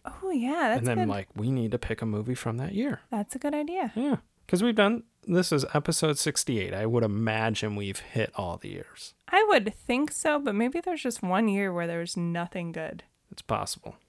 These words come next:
Speaker 1: I think we've hit every year.
Speaker 2: Mm-hmm.
Speaker 1: In the nineties, at least.
Speaker 2: Yes.
Speaker 1: Some two thousands we haven't done.
Speaker 2: For sure. There's this little girl. uh, She's not a little girl, but she was riding by on a scooter.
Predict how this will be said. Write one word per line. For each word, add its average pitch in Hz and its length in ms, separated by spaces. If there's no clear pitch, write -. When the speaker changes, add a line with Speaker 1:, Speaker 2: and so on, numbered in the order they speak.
Speaker 1:
I 226 120
think 277 240
we've 233 160
hit - 200
every 170 280
year. 170 360
Speaker 2:
Mm-hmm. 156 180
Speaker 1:
In 214 140
the 185 80
nineties, 180 540
at - 120
least. - 480
Speaker 2:
Yes. 117 540
Speaker 1:
Some 226 280
two 214 180
thousands 175 540
we 170 100
haven't 180 280
done. 175 360
Speaker 2:
For 156 160
sure. 113 300
There's 151 240
this 165 240
little 143 220
girl. 123 420
uh, 156 140
She's 185 200
not 180 140
a 120 60
little 104 180
girl, 98 240
but 98 120
she 127 180
was 120 220
riding 117 340
by 107 220
on 107 160
a 107 80
scooter. 107 540